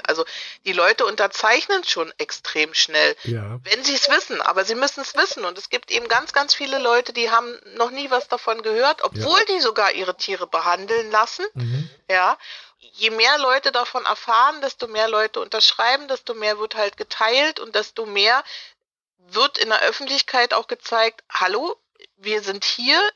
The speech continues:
Speaker 1: das geht nicht, was ihr gerade macht."
Speaker 2: Warum ist denn diese Petition jetzt, ich sag mal, einfach relativ spät gekommen?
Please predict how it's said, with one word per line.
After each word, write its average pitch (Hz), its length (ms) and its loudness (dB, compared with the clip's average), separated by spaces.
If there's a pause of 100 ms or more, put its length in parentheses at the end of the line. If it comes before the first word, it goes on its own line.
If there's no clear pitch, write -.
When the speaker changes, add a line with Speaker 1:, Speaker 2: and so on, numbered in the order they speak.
Speaker 1:
das - 200 -8
geht 302 240 2
nicht, - 200 0
was 220 180 0
ihr 180 120 -4
gerade 156 300 -2
macht." 147 380 -4
Speaker 2:
Warum 113 400 2
ist 170 200 0
denn 165 140 4
diese 147 220 4
Petition 147 600 2
jetzt, 143 280 4 (120)
ich - 100 -16
sag 120 220 0
mal, 131 180 4
einfach 127 440 2
relativ 120 520 0
spät - 440 -4
gekommen? 87 520 -6